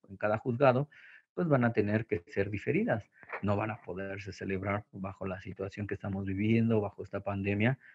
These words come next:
pues, no se pueden realizar. Mm, cabe mencionar que también esto ha pasado anteriormente, ¿no? Cuando desafortunadamente los temblores anteriores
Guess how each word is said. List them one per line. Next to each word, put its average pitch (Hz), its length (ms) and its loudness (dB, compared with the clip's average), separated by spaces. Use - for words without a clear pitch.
pues, 101 200 -6
no 104 160 2
se 98 100 -2
pueden 104 380 4
realizar. 107 500 2
Mm, 107 340 0
cabe 113 220 8
mencionar 110 460 4
que 113 100 -2
también 98 280 0
esto 98 200 -2
ha 104 100 -2
pasado 98 320 -2
anteriormente, 107 720 0
¿no? 147 200 -4
Cuando 98 580 2
desafortunadamente 104 1080 2
los 98 200 -4
temblores 101 440 -2
anteriores 110 760 6